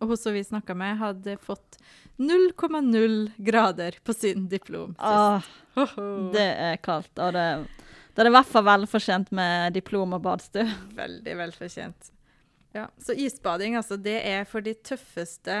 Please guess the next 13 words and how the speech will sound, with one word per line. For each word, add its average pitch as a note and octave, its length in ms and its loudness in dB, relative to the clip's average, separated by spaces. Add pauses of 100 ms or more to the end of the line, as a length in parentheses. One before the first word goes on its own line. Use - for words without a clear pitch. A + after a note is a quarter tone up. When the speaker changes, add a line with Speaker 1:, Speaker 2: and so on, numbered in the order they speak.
Speaker 1:
av G3 240 -6
oss. - 440 -8 (640)
Men, C4 260 0
eh, B3+ 260 2 (120)
i B3+ 100 0
og A#3+ 60 2
med A#3+ 180 0
at - 120 -4
august G#3+ 460 -4
og G#3+ 180 -2
september G#3 840 -4
egentlig G3+ 840 -4
har G3+ 320 -6